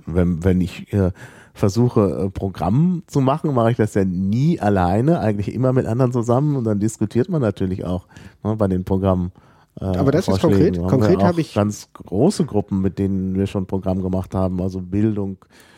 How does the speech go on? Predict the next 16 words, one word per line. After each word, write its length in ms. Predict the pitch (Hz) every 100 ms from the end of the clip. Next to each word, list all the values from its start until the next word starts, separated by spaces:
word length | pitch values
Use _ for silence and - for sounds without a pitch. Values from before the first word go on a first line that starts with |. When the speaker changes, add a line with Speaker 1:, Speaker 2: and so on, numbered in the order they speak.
| - _
Speaker 2:
Ja, 100 | 90
ja, 40 | 185
Speaker 1:
oder, 100 | 277
Speaker 2:
aber 100 | 175
jetzt 120 | 180
geht's 160 | - -
um 80 | 226
Speaker 1:
ähm, 40 |
Speaker 2:
diese 260 | 202 202 202
Geschichte 380 | 190 208 202 190
Freiheitsrechte 480 | 190 202 - 190
Speaker 1:
Geschlechter- 240 | 107 160 101
Speaker 2:
und 60 |
Speaker 1:
und 60 | 170
Speaker 2:
Freiheits- 160 | 175 98
Speaker 1:
Familienpolitik 540 | 120 139 120 120 113